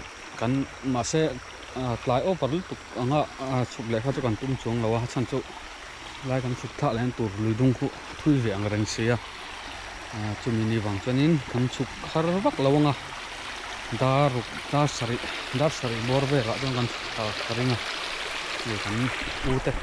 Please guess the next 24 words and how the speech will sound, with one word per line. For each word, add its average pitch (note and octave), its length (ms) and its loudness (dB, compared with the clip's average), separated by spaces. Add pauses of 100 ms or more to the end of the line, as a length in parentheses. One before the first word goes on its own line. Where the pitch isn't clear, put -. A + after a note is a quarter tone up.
(240)
cái A2 180 4
gì C3+ 100 2
ai C#3+ 260 4
lăn C#3+ 220 2
đậu C#3 160 2
tên C#3 120 2
ông C#3+ 140 4
à? D3+ 80 6 (800)
Mình A#2+ 180 -4
cứ B2 60 -4
hôn C3+ 280 0
nè. B2+ 60 0 (3250)
Anh B2 120 0
sẽ C3 100 -4 (100)
thầm A#2+ 140 0
mấy D3+ 120 4
tụ B2+ 180 -2
rạc A2+ 120 -2 (100)
ngay C3+ 340 4
á. F#3 240 8 (880)
Cái D3 100 0
làm C#3 280 2
bằng A2+ 120 -2 (120)
hết. E3+ 200 2